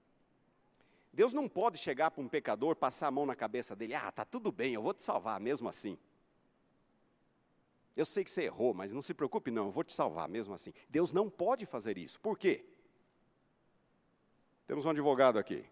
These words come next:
Por que que Deus não pode fazer isso? Claro, não é justo. Não corresponde com o caráter justo de Deus. Deus falou, "No dia em que comeres, certamente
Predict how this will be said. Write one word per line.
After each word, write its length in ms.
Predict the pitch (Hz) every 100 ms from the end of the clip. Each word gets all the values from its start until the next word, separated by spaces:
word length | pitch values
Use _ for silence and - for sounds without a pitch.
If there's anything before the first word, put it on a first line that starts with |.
| _
Por 120 | 156
que 100 | 214
que 100 | 196
Deus 160 | 165 151
não 100 | 135
pode 200 | 143 110
fazer 280 | 113 110 95
isso? 320 | - - - _ _ _ _ _ _ _ _ _ _ _ _ _ _ _ _ _ _ _ _
Claro, 420 | - 254 302 220 185
não 180 | 233 262
é 80 | 262
justo. 640 | 202 330 - - 311 - - - _ _ _ _ _ _
Não 180 | 190 262
corresponde 720 | 277 269 247 - 190 269 294 240
com 240 | - 254
o 40 | 240
caráter 500 | 233 202 240 262 214
justo 440 | 147 294 - 294
de 120 | 226
Deus. 520 | 185 233 294 - - - _
Deus 320 | - 254 -
falou, 360 | 254 202 180 170
"No 180 | 220 185
dia 400 | 143 254 294 294
em 80 |
que 100 | 247
comeres, 580 | 208 202 170 214 285 294
certamente 720 | 233 202 180 160 277 294 330